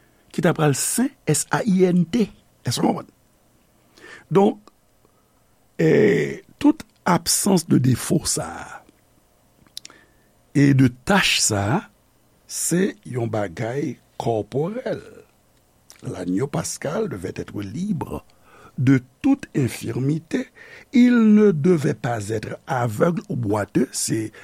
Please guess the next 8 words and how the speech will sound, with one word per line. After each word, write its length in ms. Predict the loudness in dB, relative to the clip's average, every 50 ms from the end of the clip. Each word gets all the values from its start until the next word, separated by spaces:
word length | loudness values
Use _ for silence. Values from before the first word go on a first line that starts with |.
| -20 -20 -20 -6 -4
reproche 480 | -2 -2 -2 -4 -4 -4 -2 -2 -2
ça 240 | -2 -2 -2 -4 -4
que 120 | -6 -6
l'Éternel 540 | -6 -6 -6 -6 -6 -6 -6 -6 -6 -8 -8 -8
te 120 | -8 -8
fait. 400 | -8 -10 -10 -8 -6 -6 -6 -10 _ _ _ _ _ _ _ _ _ _ _ _ _ _ _
Juif 540 | -2 0 0 2 2 2 2 2 0 0 2
yo, 200 | 2 2 2